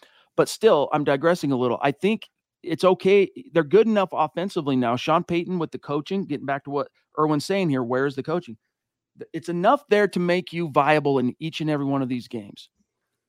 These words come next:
But the defense is, y-, you can't win with it,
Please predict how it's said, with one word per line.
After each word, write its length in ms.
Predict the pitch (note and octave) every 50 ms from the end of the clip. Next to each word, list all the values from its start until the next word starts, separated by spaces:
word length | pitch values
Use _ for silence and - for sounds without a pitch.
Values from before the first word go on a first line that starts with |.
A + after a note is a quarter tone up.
| _ -
But 140 | D3 - -
the 80 | C3
defense 800 | B2 - D3 D3+ E3 D#3 - D#3 D3 C3 A#2+ A2 - - - - _ _ _ -
is, 580 | C3 B2+ A#2 A2 G2+ F#2 - - - - - _ _ _ _ _ _ -
y-, 100 | G2+ - -
you 180 | - D3+ C#3+
can't 280 | - - D3+ C#3 A#2 C3
win 180 | C#3+ D3 D3
with 160 | C3+ B2+ - -
it, 160 | A2 G2